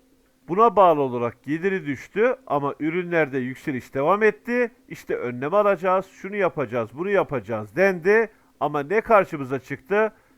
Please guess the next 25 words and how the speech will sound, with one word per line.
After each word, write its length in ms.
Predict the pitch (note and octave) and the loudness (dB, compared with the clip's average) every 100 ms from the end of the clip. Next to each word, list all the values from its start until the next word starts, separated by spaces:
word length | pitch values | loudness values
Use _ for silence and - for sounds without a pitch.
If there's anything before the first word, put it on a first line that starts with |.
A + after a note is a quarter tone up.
| _ | _
Fiyatlar 500 | - E3 D3 - F3 | -2 2 2 2 0
yine 200 | E3 E3 | 0 -2
yükselerek 600 | D3 B2 - A#2 A2+ - | -4 -6 -10 -8 -8 -10
çıktı. 400 | - G#2 - G#2 - _ _ _ _ | -16 -18 -14 -14 -14 _ _ _ _
Bir 260 | B3+ D4 G3 | -2 -2 -2
de 160 | D3+ | -4
dediler 440 | B2+ D3 A#3+ A3 - | -4 0 4 4 0
ki 300 | F3+ G3+ G3+ _ _ _ | 0 0 -2 _ _ _
K 280 | - G3+ F3+ | 2 4 4
D 160 | F#3 | 0
V 160 | D3+ D#3 | 0 -4
indirimi 420 | A3 E3 E3 F#3 | -6 -4 -4 2
yapacağız. 920 | G#3 F3 E3 C3+ D#3 D3 C#3+ D3 - _ _ _ | 4 4 0 0 2 4 2 -2 -8 _ _ _
Çok 280 | A3 A#3+ | 0 0
güzel, 320 | B3+ G#3+ A3+ A3+ - _ | -4 -2 -2 -4 -18 _
çok 220 | - A3 A#3 | -4 -4 -4
güzel 320 | G3 F#3+ E3+ | 0 0 0
değil 180 | B3 A3 | -4 -4
mi? 180 | D3 - _ _ _ | -6 -8 _ _ _
Ama 220 | C#3+ F#3+ | -2 -2
işin 340 | - C#3+ - G3+ | -4 -10 -14 -12
ince 240 | F#3 G3 | -8 -6
tarafını 400 | F#3+ F#3 F3 D3+ | -2 -2 -2 -4
açıklayayım 500 | B2+ - A2+ A#2 A2 | -6 -8 -14 -12 -12
size. 440 | - G#2 G#2 A2+ | -14 -12 -6 -6